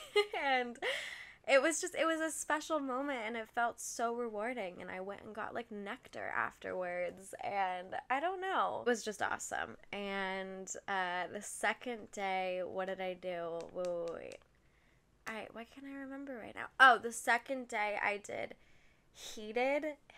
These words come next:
hit mat Pilates. And it was, like, a blend of yoga, Pilates, and hit workouts in a heated room.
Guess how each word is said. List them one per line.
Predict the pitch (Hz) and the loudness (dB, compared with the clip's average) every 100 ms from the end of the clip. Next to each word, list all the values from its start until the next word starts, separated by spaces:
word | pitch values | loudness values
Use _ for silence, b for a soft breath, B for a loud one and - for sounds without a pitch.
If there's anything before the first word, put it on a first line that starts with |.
| - | -10
hit | 240 208 190 - - - | -2 -2 -2 -8 -16 -16
mat | 202 190 180 - - | -8 0 0 0 -6
Pilates. | - - - - - - - b b b b | -4 -4 -6 -14 -16 -16 -20 b b b b
And | 220 220 | -4 -2
it | 170 | 0
was, | 214 208 | -2 -2
like, | 208 | -4
a | 202 | -4
blend | 190 202 190 185 185 196 208 202 - | -4 -4 0 2 2 0 -4 -6 -2
of | 196 185 - | -2 -2 -6
yoga, | 190 190 185 185 185 190 190 190 - | -12 -4 -2 -2 0 0 2 2 -2
Pilates, | - 185 180 175 180 185 - | -8 -4 -2 -2 -4 -12 -10
and | - 185 | -10 -8
hit | 185 - - | -8 -6 -4
workouts | 185 - 196 208 214 - - - | -6 -4 -2 -2 -6 -10 -12 -10
in | 185 | -10
a | |
heated | 185 196 190 185 | -12 -10 -6 -6
room. | 175 180 180 185 | -4 -4 -4 -6